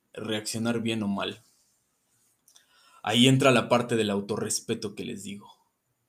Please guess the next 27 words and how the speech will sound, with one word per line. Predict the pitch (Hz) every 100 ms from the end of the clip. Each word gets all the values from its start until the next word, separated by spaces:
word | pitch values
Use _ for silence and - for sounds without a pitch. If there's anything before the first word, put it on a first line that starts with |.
| _ _ _ _ _ _ _ _ -
Tampoco | 113 107 135 135
vamos | 127 127
a | 113
dejar | 104 117 117
que | 120
nos | 107 -
pisotee | 110 - 113 - 120 120
alguien | 120 117 120
que | 117
traicionó | 107 104 101 117 110
nuestra | 113 107 110 101
confianza, | 101 101 113 110 - 139 - _ _ _ _ _ _ _ _ _ -
pero | 135 120
obviamente | 120 113 107 110 113
tampoco | 98 104 - 107
vamos | 107 104
a | 101 -
perjudicar | 98 - 107 98 95 113 107 107
ni |
hacerle | 101 - 107 101 92
más | 95 95 98
daño | 101 98 92
del | 92 - -
que | -
pudo | - 107 117 101
haberse | 98 101 - 101
creado. | 98 92 92 92 -